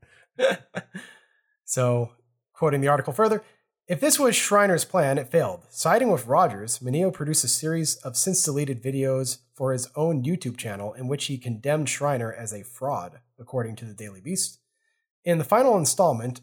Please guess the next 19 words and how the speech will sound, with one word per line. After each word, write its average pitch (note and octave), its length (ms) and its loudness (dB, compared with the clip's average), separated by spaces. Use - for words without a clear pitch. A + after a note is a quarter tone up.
uploaded D3 360 -2
four E3+ 220 2
days C3+ 300 -2
before A#2+ 480 -6
his A2+ 180 -12
death, B2+ 400 -2
he - 80 -8
declared D#3+ 380 0
members D#3 460 2
of B2 140 -6
the C3 80 -6
cult C#3+ 360 -4
mentally C#3 460 -2
sick. - 480 -2
Did C4+ 320 2
Stephen A3 460 0
Mineo D#3 360 2
ultimately D#3 380 0
succ-, B2+ 300 -6